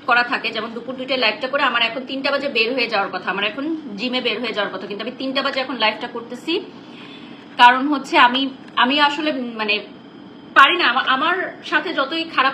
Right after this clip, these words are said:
কিছু করুক কেউ, তার কোনো একটা ব্যাড নিউজ শুনলে আমার খারাপ লাগে। আমি এরকম একটা মানুষ, আমার যতই খারাপ হোক, সেটা আমি জানি সে আমার খারাপ চায়, বা সে আমাকে নিয়ে খারাপ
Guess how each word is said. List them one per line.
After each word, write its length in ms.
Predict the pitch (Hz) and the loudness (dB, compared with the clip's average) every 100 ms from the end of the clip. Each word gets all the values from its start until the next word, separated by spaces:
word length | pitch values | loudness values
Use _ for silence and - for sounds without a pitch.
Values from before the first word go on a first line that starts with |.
| - | 0
কিছু 280 | - 277 330 - | -8 -6 -6 -2
করুক 240 | 269 277 - | -2 -2 -4
কেউ, 360 | 277 233 269 381 - - - - - - - - - - - - - - - - - - - - | 0 0 0 -4 -12 -16 -16 -16 -16 -16 -16 -16 -18 -18 -18 -16 -16 -16 -18 -18 -14 -14 2 10
তার 220 | 254 269 | 10 8
কোনো 160 | 311 311 | 2 6
একটা 580 | 285 - - 311 311 311 - - - - | 6 6 2 6 6 4 -2 -16 -16 0
ব্যাড 400 | 190 247 294 254 | 8 10 10 6
নিউজ 300 | 277 302 320 - | 2 2 0 -4
শুনলে 300 | 311 311 339 | 0 4 6
আমার 220 | 285 269 - | 6 2 2
খারাপ 180 | 220 185 | 0 0
লাগে। 160 | 180 202 | 0 0
আমি 140 | 240 | 2
এরকম 240 | 254 269 | 0 0
একটা 240 | 254 208 196 | -2 -2 -4
মানুষ, 340 | 175 - - - | -6 -8 -6 0
আমার 340 | 240 285 262 | 4 4 4
যতই 420 | 277 269 339 370 349 | 2 2 0 -2 4
খারাপ 280 | 294 - - | 4 4 2
হোক, 200 | 214 - | -4 -4
সেটা 280 | - 233 226 - | -2 0 0 2
আমি 160 | 269 | 2
জানি 240 | 277 269 269 | 2 2 2
সে 100 | 254 | 0
আমার 160 | 233 | 0
খারাপ 260 | - 226 208 - | 0 0 0 0
চায়, 140 | 214 | 0
বা 100 | 214 | 0
সে 160 | 214 220 | -2 0
আমাকে 420 | 214 214 202 247 | 0 -2 -4 -4
নিয়ে 140 | 240 | -4
খারাপ 260 | 233 240 | -2 0